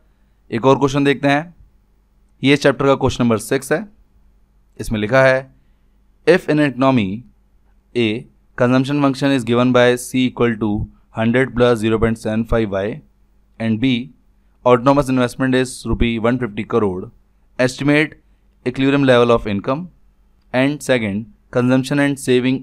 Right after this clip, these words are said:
at the equilibrium level of income।" तो ये आपका क्वेश्चन है। सबसे पहले हम क्वेश्चन की डिटेल्स को सॉल्यूशन में लिखेंगे। आपको सबसे पहली चीज़ गिवन है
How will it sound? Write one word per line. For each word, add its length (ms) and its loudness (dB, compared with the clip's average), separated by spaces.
at 260 -4
the 160 4
equilibrium 420 -2
level 300 0
of 160 -8
income।" 320 -6
तो 60 2
ये 100 6
आपका 220 2
क्वेश्चन 360 0
है। 100 -4
सबसे 280 -2
पहले 200 2
हम 120 0
क्वेश्चन 320 -2
की 60 0
डिटेल्स 360 -2
को 220 -2
सॉल्यूशन 360 -8
में 100 0
लिखेंगे। 380 -4
आपको 200 2
सबसे 240 -2
पहली 240 2
चीज़ 180 -4
गिवन 280 2
है 120 0